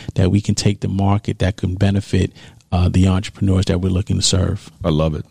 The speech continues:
Speaker 2: I love it. Yeah, some of the things that you said earlier, too, resonated so well with me. As we try to identify ways to incorporate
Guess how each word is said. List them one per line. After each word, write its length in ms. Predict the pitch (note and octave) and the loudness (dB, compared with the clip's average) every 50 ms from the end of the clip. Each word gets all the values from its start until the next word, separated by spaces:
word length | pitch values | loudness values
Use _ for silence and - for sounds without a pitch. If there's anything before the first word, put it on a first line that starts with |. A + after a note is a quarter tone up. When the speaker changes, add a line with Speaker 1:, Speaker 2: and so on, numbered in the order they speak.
| _ | _
Speaker 2:
I 60 | - F2+ | -2 0
love 200 | F2 F2 E2 D#2+ | 2 2 2 2
it. 80 | E2 F#2+ | 0 0
Yeah, 160 | F#2+ E2 D#2 | 0 0 0
some 200 | - - G2+ G#2 | 0 2 4 4
of 60 | G#2+ | 4
the 60 | G#2+ | 4
things 240 | - G#2+ G2+ G2 E2+ | 2 2 2 2 2
that 140 | F2 D2 - | 0 -2 -2
you 80 | F2 | -2
said 240 | E2+ - - E2 D2+ | 0 0 0 0 0
earlier, 320 | D#2+ E2 D#2+ D2+ D2 D2 C#2+ | 2 2 2 2 0 0 0
too, 220 | - - D#2 D2 | 0 0 0 2
resonated 560 | D2 D2+ D2 C#2+ D2 C#3 C#2+ C#2 C2 C2+ C2 | 2 2 2 2 0 0 0 0 0 -2 -2
so 160 | - - C#2 C#2+ | 0 0 2 2
well 260 | C#2 C#2+ C#2+ C#2 C#2 | 2 2 2 2 0
with 160 | C2+ C2 C2+ C#2+ | -2 -2 -2 -4
me. 260 | C#2 C2+ C2+ C2 - _ _ _ - - - - - - - - _ _ _ - | -4 -6 -8 -12 -16 _ _ _ -20 -20 -20 -20 -20 -20 -20 -20 _ _ _ -4
As 260 | - F#2+ G#2+ G#2 G2+ G2 | 0 0 2 2 2 0
we 200 | F#2+ F#2+ F#2+ F2+ | 2 2 0 0
try 460 | - - - - D#2+ D#2 D2+ D2 D2+ - - | -2 -6 -6 -4 -2 -2 -2 -2 -4 -4 -2
to 140 | - D2+ C#2+ | 0 0 0
identify 840 | C#2 C#2+ C#2 - E2+ D#2 D#2 D#2 - - - D2 D2+ - - - - - - _ _ _ _ _ _ _ _ | 0 -4 -2 0 0 0 0 0 -2 -4 -6 -4 -4 -6 -6 -8 -10 -12 -16 _ _ _ _ _ _ _ _
ways 560 | D2+ D2+ E2+ E2 E2 D#2+ D#2+ D#2 D#2 - - | -6 -2 0 2 4 4 4 2 2 0 -2
to 200 | - - D2+ C#2+ | -2 0 0 0
incorporate 680 | C#2 - - - - D#2+ - - - D2+ C#2+ C#2+ - | 0 -2 -2 0 0 0 0 -2 -4 -6 -6 -6 -8